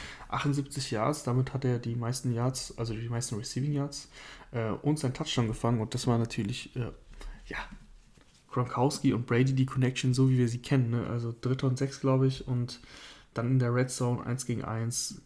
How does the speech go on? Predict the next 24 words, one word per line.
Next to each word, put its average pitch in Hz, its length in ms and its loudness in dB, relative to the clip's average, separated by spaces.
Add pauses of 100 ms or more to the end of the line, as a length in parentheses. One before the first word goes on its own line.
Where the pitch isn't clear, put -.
(140)
Natürlich 135 440 2
fängt 120 220 0
er 113 60 4
den 120 160 4
Ball 110 380 2
in 123 200 0
einer 113 240 -2
fifty - 320 -6
fifty 131 280 0
Situation 120 640 0
und 113 100 -4
kriegt 131 220 -2
die 127 60 -6
Füße - 320 -6
runter. 120 320 -2
Also 113 260 -2 (360)
war 127 160 4
wieder 123 120 4
schön 151 260 2
zu 139 160 -2
sehen, 127 320 4
dass - 220 -8
Rob 117 200 -4
Gronkowski, 120 640 -4